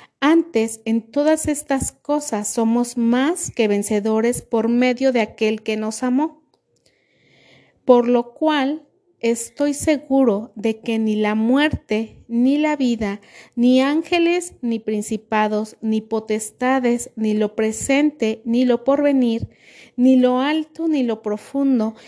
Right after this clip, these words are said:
ni ninguna otra cosa creada nos podrá separar del amor de Dios en Cristo Jesús, Señor nuestro. No hay nada que nos pueda separar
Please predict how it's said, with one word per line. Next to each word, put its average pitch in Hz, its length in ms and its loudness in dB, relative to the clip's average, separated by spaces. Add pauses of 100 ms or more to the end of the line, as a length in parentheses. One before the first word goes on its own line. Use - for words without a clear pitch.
(180)
ni 247 180 4
ninguna 285 580 2
otra 285 280 -4
cosa 254 320 -4
creada 220 600 0 (280)
nos 226 220 -2
podrá 226 400 -2
separar 254 720 0
del 208 260 2
amor 208 300 0
de 208 160 -4
Dios 240 440 -2 (120)
en 208 180 -4
Cristo 247 500 -2
Jesús, 269 640 -6 (360)
Señor 220 640 0
nuestro. 214 680 -6 (520)
No 254 160 6
hay 285 140 2
nada 311 400 2
que 294 140 -4
nos 240 220 -2
pueda 247 320 -2
separar 233 560 -4